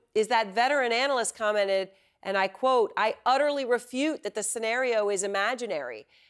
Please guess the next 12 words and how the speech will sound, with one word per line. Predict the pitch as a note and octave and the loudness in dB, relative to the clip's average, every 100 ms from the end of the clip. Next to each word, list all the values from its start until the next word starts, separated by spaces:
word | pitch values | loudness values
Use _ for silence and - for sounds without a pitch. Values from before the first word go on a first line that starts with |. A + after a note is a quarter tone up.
| _ | _
Uh, | F3+ | -4
you | G3+ | -4
can, | G3+ A3+ G#3 G3 - | -2 -2 -2 -8 -8
you | G#3 | -6
know, | F#3+ | -2
almost | G#3+ A#3 A3+ - | 0 0 -2 -4
hear | A#3+ G#3+ | -4 -4
the | |
frustration | G3+ G3 F#3+ - A#3+ B3 - C#3 | -6 -6 -4 0 0 0 -6 -8
in | C#3 F#3+ | -8 -6
the | F#3 | -4
words, | F#3 G3 G3 D#3 | -2 0 -2 -6